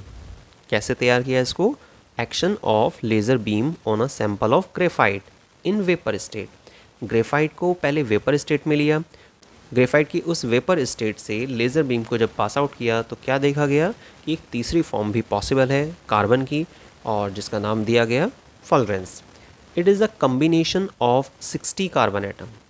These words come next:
ये साठ carbon atom का एक proper arrangement होता है। ठीक है,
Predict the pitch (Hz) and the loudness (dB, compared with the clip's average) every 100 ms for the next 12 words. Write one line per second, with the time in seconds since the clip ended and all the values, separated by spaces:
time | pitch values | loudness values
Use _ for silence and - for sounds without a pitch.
0 | _ - - - 202 - - 113 160 - | _ -20 -20 -8 -6 -4 0 2 0 -2
1 | 135 123 139 160 117 110 120 113 123 139 | -2 0 -2 -4 -6 -6 -6 -6 -6 -6
2 | 139 - 127 110 - 202 123 107 107 113 | -8 -6 -2 -2 -2 -4 -2 -2 -2 0
3 | 127 117 101 - 101 110 - - - - | -2 -2 -8 -12 -14 -14 -20 -20 -20 -8
4 | - 196 127 | -4 0 -2